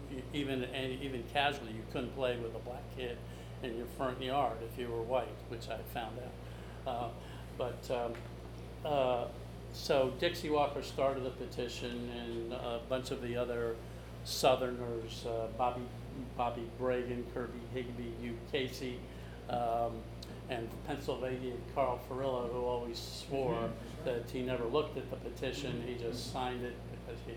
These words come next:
Speaker 1: he was a young guy and didn't know what else to do.
Speaker 2: Mm-hmm.
Speaker 1: He was getting pushed in, and then they gave the, the petition to Pee Wee Reese, who was from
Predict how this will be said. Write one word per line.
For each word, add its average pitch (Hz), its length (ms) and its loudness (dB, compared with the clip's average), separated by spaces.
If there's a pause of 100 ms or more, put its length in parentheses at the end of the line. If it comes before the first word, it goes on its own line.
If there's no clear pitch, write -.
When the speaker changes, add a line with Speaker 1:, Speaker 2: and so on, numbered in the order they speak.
Speaker 1:
he 117 80 -4
was 117 140 -6 (200)
a 135 40 -4
young 131 220 0
guy 123 80 0
and 117 360 -4
didn't 123 140 -6
know 123 60 -4 (100)
what 120 80 0
else 113 200 -4
to 120 220 -6
do. 120 80 -2
Speaker 2:
Mm-hmm. - 580 -6
Speaker 1:
He 117 60 -2
was 113 100 -4
getting 117 300 0
pushed 123 360 -2
in, 123 80 2
and 120 220 -4
then 127 180 2
they 123 100 -2
gave 123 220 0
the, 117 220 2 (460)
the 135 100 2
petition 131 580 -2
to 123 60 -2 (120)
Pee 139 140 2
Wee 123 160 2
Reese, 135 360 2
who 127 100 -2
was 117 140 -2
from 120 200 -6